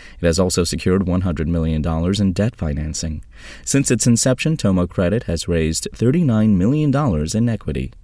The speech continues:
The raise follows a year in which the startup reports seeing one thousand percent revenue growth, which Kim described as mainly organic. Tomo is on track to do another one thousand percent year-over-year revenue growth, she said.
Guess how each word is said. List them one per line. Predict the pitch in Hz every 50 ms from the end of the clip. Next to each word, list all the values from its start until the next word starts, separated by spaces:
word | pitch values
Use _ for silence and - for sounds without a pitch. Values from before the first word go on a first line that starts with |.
| - - - - - - -
The | - 107
raise | 101 110 107 107 -
follows | - 107 92 98 101 107 110 107
a | 98
year | 87 85 95 110 107 87 80 90
in | 98 87 85
which | 82 85 - -
the | - 82
startup | - - - 92 82 85 85 80 -
reports | 82 73 - 90 85 82 - -
seeing | - 95 87 85 82 82 80 73
one | - 90 120 147
thousand | - - 117 120 131 131 131 127
percent | 127 - 113 - - 120 113 -
revenue | 104 101 107 92 85 80 76 73
growth, | 69 - 78 69 64 - - - - - - - - -
which | - 78 - -
Kim | - - 87 85
described | 78 78 - - - 85 73 73 78 73 73
as | 69 69 67 - -
mainly | 90 98 98 98 90 85 87 90
organic. | 90 87 87 87 90 87 113 113 73 69 - - - - - - - - -
Tomo | - - 104 101 104 101 92
is | 90 95
on | 90 87
track | 82 - - 113 101 -
to | - -
do | 85 92 98 98
another | 92 87 104 127 143 98 78 71
one | 71 92 90 80 76
thousand | - 73 76 76 - 78 73
percent | 67 - 76 - - 80 80 78 -
year-over-year | 69 76 85 92 101 101 98 92 78 69 80 80 80 82 87 85 80
revenue | 78 69 110 139 156 101 80 71 71
growth, | - 80 71 65 69 - -
she | - - - 76
said. | - - 73 69 62 62